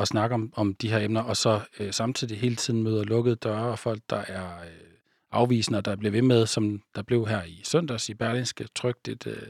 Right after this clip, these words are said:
debatindlæg, som sådan benægter, øh, k-, øh, og kalder, øh, klimakonsensus for en myte og så videre. Og man, altså, det der med at løbe panden mod en mur i så mange år, det, det, det, det har da betydning. Det har det da.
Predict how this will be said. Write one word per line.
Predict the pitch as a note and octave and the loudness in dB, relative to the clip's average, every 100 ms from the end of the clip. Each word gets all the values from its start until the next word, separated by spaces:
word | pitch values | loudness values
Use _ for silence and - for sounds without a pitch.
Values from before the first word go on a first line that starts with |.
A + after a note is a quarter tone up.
| - | 0
debatindlæg, | A#2+ B2+ C#3+ A2+ G#2 - | 6 6 6 4 0 -2
som | G#2+ G2+ G2+ | -4 -6 -10
sådan | - G#2 F#2+ | -14 -4 4
benægter, | A#2 A2 B2 - G#2 - | 4 4 2 0 -2 -2
øh, | G#2 G2+ | -8 -8
k-, | - - | -8 -10
øh, | G2 F#2 F#2 | -10 -10 -12
og | G2+ | -10
kalder, | - A2 G#2 F#2+ | -4 -2 -2 -2
øh, | F#2+ F#2 | -6 -10
klimakonsensus | - A#2 B2 A2+ - G#2 - A2 A2 - A2 - | -6 -2 0 -2 -4 -6 -4 -4 -4 -8 -8 -10
for | - A2 | -8 -8
en | G#2 G#2 | -8 -4
myte | A2+ B2 C3+ A2+ | -2 -2 -2 -8
og | |
så | - A2 | -10 -10
videre. | A2 G#2+ - - - _ | -8 -6 -8 -18 -20 _
Og | A2+ | -4
man, | G#2+ G#2+ | -4 -4
altså, | A2+ A2+ | -4 -2
det | G#2+ C3+ | -2 2
der | C3 | 4
med | B2 | 6
at | |
løbe | A#2+ A2+ _ - | 6 4 _ -8
panden | - B2 C#3 | -4 2 4
mod | C3 B2 | 4 4
en | |
mur | B2 C3+ A2+ | 4 4 2
i | |
så | G2+ A#2 | -2 -2
mange | G#2 G#2+ | -2 -4
år, | - C3+ C#3 - _ _ _ _ _ _ _ _ _ - | -2 0 0 -4 _ _ _ _ _ _ _ _ _ -20
det, | - | -8
det, | A#2+ A#2 | -8 -4
det, | A#2+ A#2 | -4 -4
det | A#2+ | -6
har | A#2+ | -6
da | G#2 | -8
betydning. | F#2+ - D#3+ A#2 - _ _ - | -10 -4 -2 -4 -8 _ _ -12
Det | A2 | -6
har | D3 | -6
det | |
da. | A#2 | -6